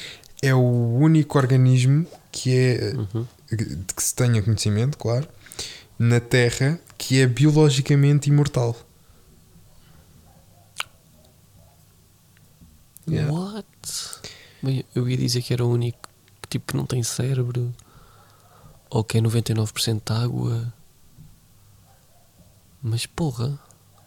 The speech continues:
Speaker 2: a sério?
Speaker 1: Yep.
Speaker 2: Por acaso é uma cena bem fascinante, não é?
Speaker 1: Pois é.
Speaker 2: Tipo, alforrecas.
Speaker 1: É que, é que a alforreca não é bem nada, não é?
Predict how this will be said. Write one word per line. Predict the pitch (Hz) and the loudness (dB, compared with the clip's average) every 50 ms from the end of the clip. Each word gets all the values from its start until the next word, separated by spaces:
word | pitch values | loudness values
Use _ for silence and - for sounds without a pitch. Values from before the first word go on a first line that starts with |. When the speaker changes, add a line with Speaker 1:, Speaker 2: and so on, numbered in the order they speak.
| _ _ _ _ - | _ _ _ _ -4
Speaker 2:
a | 165 | -4
sério? | - - - - 104 101 120 127 127 107 104 110 - _ _ _ _ - - 98 | -2 -2 -2 -2 0 0 0 0 -2 -4 -4 -6 -10 _ _ _ _ -10 -4 -2
Speaker 1:
Yep. | 98 110 131 143 - - - - - - - - - _ _ _ _ _ _ _ - - - - - - - - - - - - - _ _ - - - - - - - - - - - - - - - - - _ _ - - - - - _ _ - - - | 0 0 0 -2 -4 -10 -18 -16 -16 -18 -20 -20 -20 _ _ _ _ _ _ _ -20 -20 -20 -20 -20 -20 -20 -20 -20 -20 -20 -20 -20 _ _ -20 -20 -20 -20 -20 -20 -20 -20 -20 -20 -20 -20 -20 -20 -20 -20 -20 _ _ -20 -20 -20 -20 -20 _ _ -20 -14 -6
Speaker 2:
Por | - 151 | -4 -2
acaso | 131 113 98 98 | 0 0 0 0
é | 98 | 0
uma | 98 104 | 0 0
cena | - - 101 98 | -2 -2 -2 -4
bem | 95 98 - | -4 -6 -8
fascinante, | - - 104 - - - 98 98 98 87 95 - | -6 -4 -4 -2 -2 -2 0 -2 -2 -2 -4 -4
não | - - | -4 -4
é? | - - - _ _ _ _ - | -6 -6 -10 _ _ _ _ -4
Speaker 1:
Pois | - 117 98 90 | -2 -2 0 0
é. | 85 85 87 - | 0 -2 -4 -6
Speaker 2:
Tipo, | - - - - | -12 -18 -14 -8
alforrecas. | - 127 98 - - - - - - - - 120 - - - - - - | -6 -6 -6 -6 -6 -6 -6 -8 -8 -10 -12 -12 -12 -12 -14 -16 -10 -10
Speaker 1:
É | 143 | -8
que, | - - - 170 - - | -6 -4 -4 -4 -4 -2
é | 165 156 | -4 -4
que | - - - - | -4 -4 -2 0
a | 151 | 2
alforreca | 151 147 - - - 120 143 135 - - 139 | 2 2 0 -2 -2 0 0 0 2 2 4
não | 139 139 143 | 6 6 6
é | 147 143 139 | 6 6 6
bem | 127 135 135 135 135 | 6 6 6 8 8
nada, | 135 135 139 135 123 113 107 107 107 107 110 113 | 6 6 6 6 4 4 4 2 2 0 0 0
não | 110 104 | 0 0
é? | 92 87 90 | 2 0 0